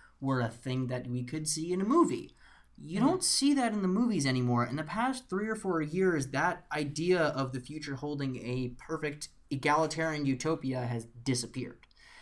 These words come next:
Speaker 1: And so I think that's the context in which we have to remember Star Trek a little bit. That said, I'm hard-pressed to argue from a purely film standpoint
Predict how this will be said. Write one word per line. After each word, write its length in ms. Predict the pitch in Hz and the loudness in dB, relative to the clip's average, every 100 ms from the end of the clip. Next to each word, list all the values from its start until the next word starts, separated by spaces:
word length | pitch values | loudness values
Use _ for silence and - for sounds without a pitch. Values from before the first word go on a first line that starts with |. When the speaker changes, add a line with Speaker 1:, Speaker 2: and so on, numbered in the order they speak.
| - - | -10 -6
Speaker 1:
And 80 | - | -2
so 60 | 143 | 0
I 60 | 156 | 2
think 220 | 202 - | 2 4
that's 260 | 175 202 | 4 4
the 320 | - 165 147 - | 2 0 0 -2
context 840 | - - 180 185 165 123 123 - | -6 0 0 2 -2 -6 -6 -10
in 140 | 135 127 | -6 -6
which 180 | 127 131 | -6 -6
we 80 | 135 | -4
have 180 | 131 131 | -4 -2
to 80 | |
remember 760 | 127 120 135 156 139 123 117 117 | -2 0 0 0 0 2 0 -2
Star 400 | - - 143 135 135 | -6 -6 2 2 4
Trek 300 | 127 117 - | 0 -2 -6
a 20 | |
little 240 | 117 - - | -8 -8 -10
bit. 200 | - - - - - - - - - - - _ _ 131 | -10 -12 -14 -16 -18 -20 -20 -20 -20 -20 -20 _ _ -6
That 260 | 165 165 | -2 0
said, 560 | - 220 208 180 156 156 - - - - - - - - - - _ - _ _ - | 2 4 4 2 0 -4 -14 -20 -20 -20 -20 -20 -20 -20 -20 -20 _ -20 _ _ -4
I'm 140 | 160 | -2
hard-pressed 680 | 147 - 175 175 175 160 - | -2 0 0 0 0 0 0
to 60 | 160 | -2
argue 540 | 151 147 139 139 131 | 0 0 2 0 0
from 220 | - 139 | -4 -2
a 100 | 127 | -2
purely 680 | 123 - - 151 165 170 156 | -4 -6 -4 0 2 2 0
film 720 | 151 - - - 139 156 180 190 | -2 -10 -14 -6 -2 0 -2 -2
standpoint 960 | - 185 202 202 220 208 220 220 - | 2 2 2 -4 -4 -4 -4 -4 -8